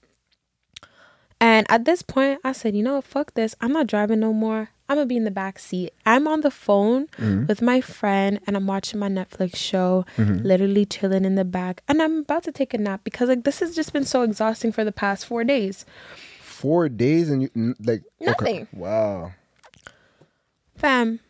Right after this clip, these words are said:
Speaker 1: literally, they had, like, so his friend, the other
Speaker 2: Mm-hmm.
Speaker 1: one that I didn't like,
Speaker 2: Mm-hmm.
Speaker 1: had, like, this fake taser gun,
Speaker 2: Mm-hmm.
Speaker 1: which looked like a gun, but it's not a gun.
Speaker 2: Mm-hmm.
Speaker 1: Okay?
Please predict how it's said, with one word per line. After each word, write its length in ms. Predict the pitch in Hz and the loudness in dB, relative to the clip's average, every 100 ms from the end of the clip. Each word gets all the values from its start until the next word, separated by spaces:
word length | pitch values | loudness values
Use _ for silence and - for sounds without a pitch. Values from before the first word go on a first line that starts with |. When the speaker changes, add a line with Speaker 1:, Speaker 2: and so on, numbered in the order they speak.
| _ | _
Speaker 1:
literally, 640 | 247 247 269 311 311 339 415 - _ | 0 4 6 6 6 4 2 -4 _
they 140 | 240 254 | -2 -2
had, 220 | 262 269 | 0 -4
like, 260 | 277 269 262 | 0 -2 -2
so 420 | - - 247 233 226 | -6 -2 0 0 -2
his 440 | - 247 247 - | -4 -2 -2 -6
friend, 640 | - _ 269 240 208 240 247 | -20 _ -2 -2 -4 -10 -4
the 80 | |
other 140 | 220 226 | -2 0
Speaker 2:
Mm-hmm. 40 | 233 | 0
Speaker 1:
one 100 | 214 | 0
that 100 | 202 | 0
I 80 | 196 | -2
didn't 220 | 208 196 | -4 -2
like, 260 | 185 196 - - | -4 -4 -10 -8
Speaker 2:
Mm-hmm. 260 | 113 107 | -4 -4
Speaker 1:
had, 200 | 127 226 | 0 2
like, 220 | 226 220 - | 2 0 -2
this 440 | 208 202 - - - _ | -2 -2 -6 -16 -20 _
fake 320 | - 226 - | 0 0 0
taser 460 | - - 214 208 202 | -8 -4 -4 -4 -6
gun, 260 | 190 175 196 _ _ _ - | -6 -8 -12 _ _ _ -6
Speaker 2:
Mm-hmm. 280 | 110 104 | -2 -2
Speaker 1:
which 200 | 117 202 | -4 -2
looked 140 | 254 285 | -2 0
like 160 | 240 | -2
a 40 | 208 | -2
gun, 200 | 202 190 | -4 -2
but 100 | 185 | -4
it's 100 | 185 | -2
not 140 | 196 | -4
a 40 | 185 | -2
gun. 200 | 170 190 _ _ _ | -8 -12 _ _ _
Speaker 2:
Mm-hmm. 120 | 113 104 | -4 2
Speaker 1:
Okay? 200 | 220 | 2